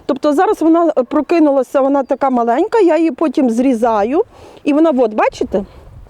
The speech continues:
Зріжу оце, підуть оці квіти. Зріжу це, вона дасть звідси з тих пазух, все одно дасть квіти і листя, скажімо так. От, тому, ну, єдине, що вона вон дуже височезна вимахала, це такий сорт, який дуже високий, більше для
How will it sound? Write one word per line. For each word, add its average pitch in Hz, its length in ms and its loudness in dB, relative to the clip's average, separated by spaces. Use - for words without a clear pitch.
Зріжу 330 440 2
оце, 359 240 -2
підуть 311 320 0
оці 254 300 -2
квіти. 190 400 -4
Зріжу 330 460 2
це, 453 100 0
вона 392 200 0
дасть 285 320 0
звідси 339 360 0
з - 60 -8
тих - 240 -4
пазух, 269 380 0
все - 180 -2
одно 247 260 0
дасть 175 300 -4
квіти 285 480 -4
і 254 260 0
листя, 233 440 0
скажімо 165 540 -4
так. - 280 -6
От, 190 260 0
тому, 320 240 2
ну, 339 140 4
єдине, 349 400 2
що 330 160 -2
вона 330 200 2
вон 294 200 0
дуже 285 260 0
височезна 330 640 0
вимахала, 226 580 -2
це 269 160 -2
такий 302 280 -2
сорт, 302 340 -2
який 277 240 -2
дуже 269 280 0
високий, 294 520 0
більше 285 380 0
для 254 260 2